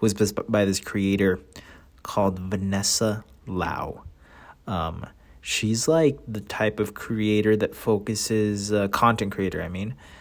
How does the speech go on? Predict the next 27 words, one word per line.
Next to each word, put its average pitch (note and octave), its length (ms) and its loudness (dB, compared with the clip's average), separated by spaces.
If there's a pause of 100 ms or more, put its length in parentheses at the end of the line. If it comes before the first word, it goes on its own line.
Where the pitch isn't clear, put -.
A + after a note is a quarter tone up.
(140)
that B2 80 -4
focuses B2+ 460 2
on A#2 160 6
making G#2+ 340 -2
content G#2+ 480 -2
about G2 220 0
how G#2+ 180 2
to G2 80 2
make F2+ 320 -4
content. - 600 -8 (760)
And, F2+ 800 -4
uh, F2+ 920 -6
yeah, A2+ 300 -8
it, C3+ 140 -2
it D3+ 80 -4
was, E3 200 2
it C#3+ 100 2
was, D3 240 6 (180)
she's D#3+ 380 0
interesting E3 440 2
content. A2 500 0
She's, G#2 320 -2
like, G2+ 320 0 (1300)
yeah, C3 260 0
I, - 20 -2
I, A2+ 460 -4
I, G#2 40 -10